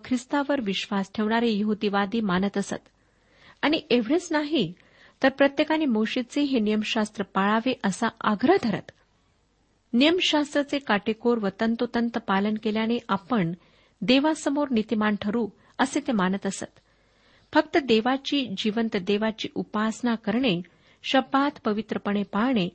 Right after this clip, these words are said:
व्यभिचार, चोरी, खून या गोष्टी टाळणे वगैरे अनेक नीतिनियम पाळणे बंधनकारक होते. परंतु नियमशास्त्राचे तंतोतंत पालन करणे एक अशक्य कोटीतली गोष्ट होती. खुद्द येशू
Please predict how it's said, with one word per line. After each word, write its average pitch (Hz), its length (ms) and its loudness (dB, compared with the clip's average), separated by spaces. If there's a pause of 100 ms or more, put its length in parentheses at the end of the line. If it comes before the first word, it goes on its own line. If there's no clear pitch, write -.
(640)
व्यभिचार, 262 580 2 (120)
चोरी, 233 440 0 (100)
खून 240 360 0
या 196 180 0
गोष्टी 190 360 0
टाळणे 214 480 0 (520)
वगैरे 285 340 4 (100)
अनेक 285 340 0
नीतिनियम 226 480 0
पाळणे 226 440 -2
बंधनकारक 196 800 -2
होते. - 240 -6 (800)
परंतु 359 300 4
नियमशास्त्राचे 302 880 2 (140)
तंतोतंत 233 600 0
पालन 202 320 -2
करणे 226 380 -2 (320)
एक 269 160 4 (180)
अशक्य 285 440 0
कोटीतली 214 520 -2
गोष्ट 202 320 2
होती. - 260 -4 (720)
खुद्द 302 220 0
येशू 226 280 4